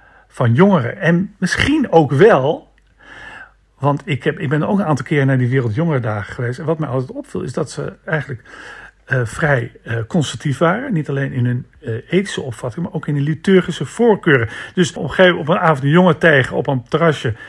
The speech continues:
met een biertje en, eh, la la la, tralala. En de volgende ochtend om zeven uur zat diezelfde jongen in een kerk het Allerheiligste te aanbieden.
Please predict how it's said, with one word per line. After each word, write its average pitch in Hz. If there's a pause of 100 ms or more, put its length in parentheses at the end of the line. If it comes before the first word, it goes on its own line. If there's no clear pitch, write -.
(220)
met 160
een 123
biertje 180
en, 135
eh, 127
la 160
la 151
la, 143
tralala. 156 (400)
En 175
de 147
volgende 180
ochtend 151
om 135
zeven 180
uur 180
zat 160
diezelfde 175
jongen 165 (480)
in 202
een 185
kerk 143 (360)
het -
Allerheiligste 131
te 110
aanbieden. 101